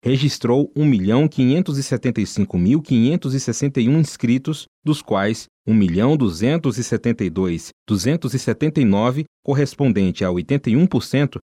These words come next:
fizeram uma prova para obtenção do certificado de ensino médio. A divulgação dos resultados do enseja Nacional para o ensino fundamental e para as edições voltadas a pessoas privadas de liberdade ou realizadas no exterior, por outro lado,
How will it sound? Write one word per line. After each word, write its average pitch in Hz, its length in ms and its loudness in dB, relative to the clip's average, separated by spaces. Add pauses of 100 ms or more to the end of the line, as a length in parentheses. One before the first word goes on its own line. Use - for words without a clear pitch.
fizeram 110 400 2
uma 101 140 2
prova 139 360 0
para 135 200 0
obtenção 147 480 0
do 147 60 -6
certificado 127 720 -2
de 110 120 -2
ensino 147 280 2
médio. 92 420 0 (200)
A 135 100 -2
divulgação 104 580 0
dos 85 140 -6
resultados 92 520 -2
do 87 80 -6
enseja 90 340 -4
Nacional 104 540 -2
para 92 240 -4
o 87 60 -4
ensino 92 280 -2
fundamental 139 800 -2 (160)
e 107 80 -2
para 117 220 0
as 95 80 -2
edições 117 560 -2 (200)
voltadas 131 680 0
a 98 80 0
pessoas 98 400 -4
privadas 107 560 -2
de 95 100 -2
liberdade 98 680 -2 (100)
ou 185 160 2
realizadas 104 680 0
no 127 140 0
exterior, 107 540 -2
por 92 200 -4
outro 139 240 -2
lado, 117 320 -2